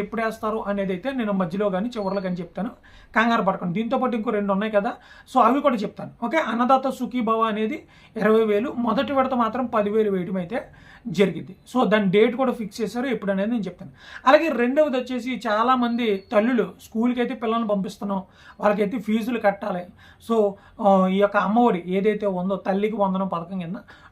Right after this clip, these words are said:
డబ్బులు ఎప్పుడు వేస్తారో, so ఒకరికే వేస్తారా, ఇద్దరికే వేస్తారా అని చాలామంది అయితే సతమత పడిపోతున్నారు.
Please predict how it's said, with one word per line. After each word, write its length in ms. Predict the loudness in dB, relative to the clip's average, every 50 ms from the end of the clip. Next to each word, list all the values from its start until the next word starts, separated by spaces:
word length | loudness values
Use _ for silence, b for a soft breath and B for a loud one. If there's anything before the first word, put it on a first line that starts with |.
| -6 0 2
డబ్బులు 260 | 2 4 4 2 2 0 0
ఎప్పుడు 120 | -2 0 2 2
వేస్తారో, 440 | 2 2 0 -2 -6 -4 -4 -4 -4 -8 -12 b b b b b -8 -2
so 100 | 2 4 4 4 4 0 B B B B 0 0
ఒకరికే 300 | 2 4 4 4 4 4 4 4
వేస్తారా, 360 | 2 0 -2 -4 -4 -2 -2 -2 -2 -4 -4
ఇద్దరికే 280 | -2 -2 -2 -2 -2 0 0
వేస్తారా 260 | -2 -2 -2 -4 -4 -4
అని 100 | -4 -2 0
చాలామంది 400 | 2 2 4 4 2 2 0 -2
అయితే 120 | -4 -4 -4 -4
సతమత 300 | -4 -4 -2 -2 -2 -2 -2
పడిపోతున్నారు. 440 | -4 -6 -8 -12 -14 -16 -20 -20 -20